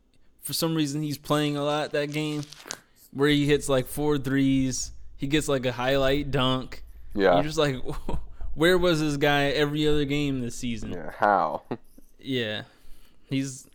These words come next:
Speaker 1: he's that kind of wild card who'll go off randomly for some reason. Yeah. Shout out to the Raptors. <laughs> Norman Powell. Jody Meeks. <laughs>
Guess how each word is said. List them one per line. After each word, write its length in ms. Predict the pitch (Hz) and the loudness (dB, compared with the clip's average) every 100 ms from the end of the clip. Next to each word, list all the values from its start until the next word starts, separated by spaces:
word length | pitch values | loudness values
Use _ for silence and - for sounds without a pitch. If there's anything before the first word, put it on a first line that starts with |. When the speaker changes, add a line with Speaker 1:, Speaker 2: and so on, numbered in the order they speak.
| - | -16
Speaker 1:
he's 180 | 139 135 | -10 -6
that 200 | 131 135 | -6 -6
kind 140 | 120 | -8
of 60 | 110 | -6
wild 380 | 113 113 113 | -6 -6 -8
card 280 | - 113 110 | -8 -6 -6
who'll 120 | 117 | -6
go 220 | 123 123 117 | -6 -4 -2
off 240 | 117 117 | -2 -6
randomly 500 | 110 117 117 113 110 | -10 -8 -8 -8 -10
for 140 | 113 113 | -12 -14
some 220 | 113 110 | -12 -12
reason. 320 | 110 107 110 - _ - - _ _ _ _ _ _ _ - _ _ _ _ _ - | -12 -12 -14 -18 _ -20 -20 _ _ _ _ _ _ _ -20 _ _ _ _ _ -20
Yeah. 320 | - 95 107 - - - - | -16 -14 -16 -18 -20 -18 -10
Shout 240 | - 131 | -6 -6
out 100 | 135 | -6
to 60 | - | -10
the 80 | 104 | -10
Raptors. 580 | 101 107 - - - - - - - - - - - - _ _ | -10 -12 -12 -16 -16 -20 -20 -20 -20 -20 -20 -20 -20 -20 _ _
<laughs> 880 | - - - - - - - - - | -10 -8 -8 -12 -18 -20 -18 -18 -18
Norman 320 | - 143 - - - | -18 -16 -18 -16 -16
Powell. 220 | - - - - - - - - - - 127 | -16 -20 -20 -20 -20 -20 -20 -20 -20 -20 -14
Jody 400 | 120 110 104 101 | -10 -10 -10 -14
Meeks. 540 | 104 98 95 - - _ _ _ _ _ _ _ _ | -14 -14 -16 -18 -20 _ _ _ _ _ _ _ _
<laughs> 60 | 165 | -4